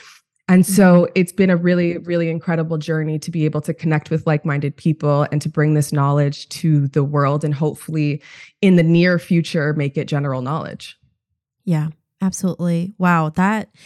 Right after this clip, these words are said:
Speaker 2: thank you so much for sharing your journey and your story. It's, it's always so powerful to our listeners because they feel less alone. Because, you know, like you said,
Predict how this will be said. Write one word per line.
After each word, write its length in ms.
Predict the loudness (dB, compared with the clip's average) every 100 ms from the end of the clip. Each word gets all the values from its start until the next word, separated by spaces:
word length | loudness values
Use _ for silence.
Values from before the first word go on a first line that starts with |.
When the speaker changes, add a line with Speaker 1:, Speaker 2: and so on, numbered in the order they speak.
| -10 -2
Speaker 2:
thank 180 | -2 0
you 60 |
so 180 | 2 2
much 380 | 2 -2 -8 -16
for 400 | -4 0 2 0
sharing 360 | 0 2 2 2
your 140 | 0
journey 560 | -2 0 0 0 -2 -2
and 160 | -2
your 120 | -2 -4
story. 600 | -4 -2 2 2 0 -2 -12 -20 -20 -2
It's, 380 | 2 2 0 -6 -2
it's 160 | -2 2
always 380 | 2 4 4 2
so 340 | -2 0 0
powerful 640 | 0 -2 -2 0 -2 -2 _
to 140 | -2 0
our 120 | 0
listeners 460 | -2 -2 -2 -2 -2
because 580 | -6 -2 -2 -2 -4 -12 -20 -20 _ _ 0
they 160 | 4
feel 200 | 4 2
less 200 | 0 -2
alone. 460 | -4 -2 0 0 -2 -8 _ _ -2
Because, 500 | 2 4 6 4 0 -6
you 120 | 0
know, 100 | 2
like 200 | 2 2
you 80 | 2
said, 460 | 2 2 2 0